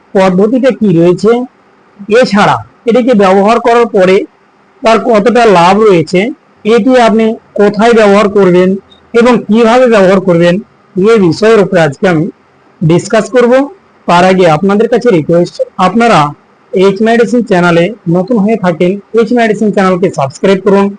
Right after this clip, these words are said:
পাশে থাকা বেল আইকনটিকে প্রেস করে দিন, all notification on করে রাখুন সবার আগে ভিডিও পাওয়ার জন্য। ভিডিওকে স্কিপ করবেন না, সম্পূর্ণভাবে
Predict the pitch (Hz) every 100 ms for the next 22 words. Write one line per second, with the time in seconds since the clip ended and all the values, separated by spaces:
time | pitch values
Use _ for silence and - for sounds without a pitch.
0 | _ _ - 240 240 254 247 202 196 190
1 | 202 196 196 165 147 - 185 185 190 190
2 | _ _ 208 262 277 262 226 262 247 220
3 | 180 156 156 160 165 160 160 _ - 214
4 | 196 165 156 156 165 _ 135 202 214 139
5 | 135 120 117 - - _ _ 165 151 196
6 | 233 254 240 170 - 196 170 - 147 160
7 | 175 180 180 - _ - - - 226 262
8 | 277 226 175 180